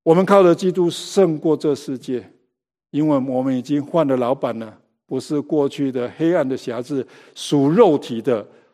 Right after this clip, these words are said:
我们的老我就是属肉体的，就是属欲，欲望的，不是属圣灵的。这样的一个老我活在过去，掌握我们，辖制我们这么多年。当我们宣告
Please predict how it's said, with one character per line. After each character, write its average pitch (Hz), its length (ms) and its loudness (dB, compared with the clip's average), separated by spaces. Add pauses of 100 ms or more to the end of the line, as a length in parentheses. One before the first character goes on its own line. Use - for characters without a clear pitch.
我 170 100 4
们 190 140 4
的 190 120 6
老 175 180 8
我 214 200 6
就 220 160 6
是 214 140 0
属 151 260 0
肉 185 240 6
体 143 200 -2
的， 147 100 2
就 185 180 2
是 185 220 -2
属 147 500 0 (220)
欲， 190 260 0 (760)
欲 214 180 0
望 151 320 6
的， 113 180 -4 (840)
不 160 120 4
是 185 200 2
属 127 440 -4
圣 135 440 0
灵 107 240 -8
的。 113 180 -8 (1040)
这 214 140 6
样 208 120 6
的 180 140 8
一 202 100 8
个 185 120 8
老 156 220 8
我 147 340 4
活 143 240 2
在 185 180 6
过 175 220 4
去， 160 300 -2
掌 143 320 4
握 185 180 6
我 139 140 4
们， 131 160 0
辖 156 260 4
制 202 140 0
我 156 160 6
们 143 120 0
这 202 120 4
么 170 160 2
多 170 220 4
年。 135 200 0
当 160 140 4
我 147 100 0
们 143 120 2
宣 208 440 2
告 180 380 4